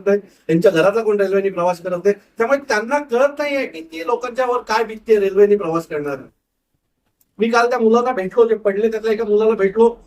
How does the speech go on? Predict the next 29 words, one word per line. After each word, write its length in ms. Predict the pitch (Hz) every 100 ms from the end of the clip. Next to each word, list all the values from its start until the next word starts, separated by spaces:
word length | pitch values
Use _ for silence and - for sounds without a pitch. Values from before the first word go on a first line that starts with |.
| _ -
तो 80 |
बोलतो, 240 | 254 262 269
"आम्ही 200 | 277 269
तीन 280 | - 294 294
दिवस 160 | 277
जर 200 | 277 269
लेट 200 | 262 247
गेलो 240 | 233 247 226
ना 80 | 220 - _ _ _ _ - -
तर 40 |
आम्हाला 260 | 202 214 226
एक 80 |
सुट्टी 260 | 220 196 208
पडते 240 | 196 - - _ _ _ _ _ _ _ _ _ _
आणि 160 | - 208
आम्ही 260 | 196 214 254
एका 260 | 233 226 262
ट्रेन 300 | 262 262 262 233 226 180 190 185 -
असं 160 | 190
पकडूया 460 | 247 254 285 285 196
की 220 | - 196
या 100 | 214
ट्रेनला 360 | 220 226 233 240
गर्दी 300 | 226 220 185
आहे 120 | - - _
म्हणून 200 | 202 226
ती 80 | 262
रेल्वे 240 | 233 254
सोडली 360 | 254 269 262